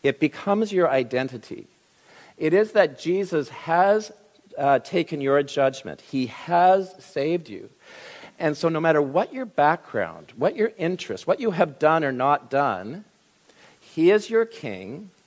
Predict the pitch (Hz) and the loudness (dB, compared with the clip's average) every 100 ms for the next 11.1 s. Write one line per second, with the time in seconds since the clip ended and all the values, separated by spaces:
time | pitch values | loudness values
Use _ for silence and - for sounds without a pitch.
0 | _ _ - 127 123 143 165 151 143 127 | _ _ -4 -4 -2 0 2 2 2 -2
1 | 127 - 113 101 110 98 - - _ _ | -10 -6 -6 -2 -2 -2 -12 -20 _ _
2 | _ _ _ _ _ - 143 208 - 170 | _ _ _ _ _ -2 0 -2 -4 -8
3 | - - 160 131 107 - 131 110 110 - | -8 -2 0 0 -4 -8 -8 -2 -4 -4
4 | - 127 113 - - _ - - 117 107 | 2 4 2 -2 -20 _ -10 -2 0 0
5 | 117 123 - - _ - - 147 147 139 | -2 -4 -10 -16 _ -20 -4 2 2 2
6 | 135 131 135 196 214 - 190 147 151 127 | 0 2 2 0 -2 -6 -8 -4 -6 -6
7 | - 165 151 139 135 110 - - 151 156 | -10 -4 -4 -4 -6 -8 -8 0 2 2
8 | 107 120 202 262 _ _ _ - - - | 2 -2 -6 -10 _ _ _ -20 -8 0
9 | 143 147 160 170 160 185 147 123 147 147 | 2 2 4 2 2 0 -2 -4 0 4
10 | 147 143 - 139 127 117 - 220 185 92 | 4 2 -2 -6 -8 -10 -10 -6 -6 -10